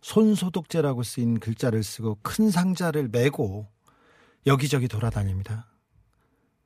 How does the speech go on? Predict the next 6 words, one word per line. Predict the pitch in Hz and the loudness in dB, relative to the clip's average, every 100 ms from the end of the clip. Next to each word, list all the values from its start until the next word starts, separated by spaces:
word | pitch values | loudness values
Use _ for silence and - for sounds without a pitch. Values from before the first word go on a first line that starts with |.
| _ _ - | _ _ -2
누군가가 | 143 156 139 139 131 - | 0 2 2 0 -4 -2
이 | 147 | 0
남자 | 143 135 | 2 2
사진을 | 123 127 - 123 117 | -2 -4 -4 -2 0
에스엔에스에 | 117 - 131 120 110 - | -2 -2 0 0 -2 -4
올렸죠. | 107 110 113 - - 135 | -2 -2 -4 -6 -8 -8